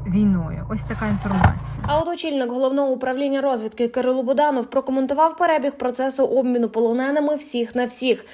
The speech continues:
Speaker 2: За його словами, це складний процес і він триває. Про це він сказав в ефірі телемарафону.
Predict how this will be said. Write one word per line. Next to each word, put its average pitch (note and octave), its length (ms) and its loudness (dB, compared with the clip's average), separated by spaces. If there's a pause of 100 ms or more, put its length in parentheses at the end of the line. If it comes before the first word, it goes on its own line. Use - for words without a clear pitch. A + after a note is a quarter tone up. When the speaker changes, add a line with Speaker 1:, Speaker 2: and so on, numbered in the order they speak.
(160)
Speaker 2:
За C#4 100 -2
його E4 200 2
словами, D#4+ 440 2
це B3 180 -4
складний B3+ 460 0
процес E4+ 600 0
і A#3+ 100 0
він A3 220 2
триває. A#3 560 4 (240)
Про D4 140 4
це E4 240 2
він D4 80 -2
сказав B3+ 360 0
в - 20 2
ефірі C4 380 0
телемарафону. A3+ 920 0